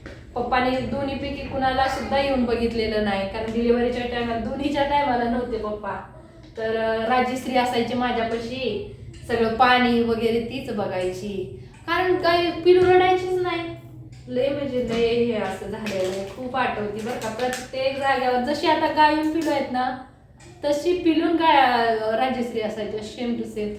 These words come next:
तर चला, हँडवॉश भरून घेतलेला आहे त्यांना. वॉशरूममध्ये आधी आता गेली, वॉशरूममध्ये बस हात धुवून पाठवलेला आहे, तर, अ, सुसू करून गेली, त्यामुळं आता लागतंय म्हणून भरून, भरून ठेवलंय. तर चला,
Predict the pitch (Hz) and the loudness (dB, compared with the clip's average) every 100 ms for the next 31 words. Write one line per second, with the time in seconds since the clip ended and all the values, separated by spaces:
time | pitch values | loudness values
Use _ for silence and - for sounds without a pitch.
0 | - - - - 247 233 - - - - | -12 -16 -12 -8 -2 0 0 -4 -14 -12
1 | 240 233 233 240 233 233 240 277 - 214 | -4 0 2 0 0 0 0 -2 -2 -2
2 | 220 220 226 226 226 240 240 247 240 240 | 0 0 0 0 0 2 2 2 0 0
3 | 233 226 220 214 214 226 208 262 320 320 | 2 2 2 0 0 -2 -2 -2 -2 -4
4 | - - - - - 214 220 233 233 240 | -8 -14 -20 -20 -8 -6 -2 0 2 2
5 | 247 247 - 214 208 208 214 220 - 190 | 0 -2 -4 -4 -2 -2 -2 -2 -2 -2
6 | 180 180 180 214 - - - - 208 190 | -2 0 -2 -2 -8 -14 -20 -14 -6 -4
7 | 196 190 185 - - - - 220 226 208 | -2 -4 -6 -10 -18 -16 -10 -8 -4 -4
8 | 190 214 208 214 196 196 196 233 - - | -4 -2 -2 -2 -4 -2 -4 -6 -10 -18
9 | - 208 226 254 - - - - - - | -14 -8 -6 -6 -10 -20 -20 -20 -20 -12
10 | 214 185 175 - 196 208 220 247 233 214 | -6 -4 -6 -10 -6 -4 -2 -2 -2 -2
11 | 208 226 220 214 240 214 233 - - - | -2 -2 -2 -2 -2 -2 -4 -6 -14 -16
12 | - - 214 - 247 269 285 | -14 -8 -4 0 4 4 2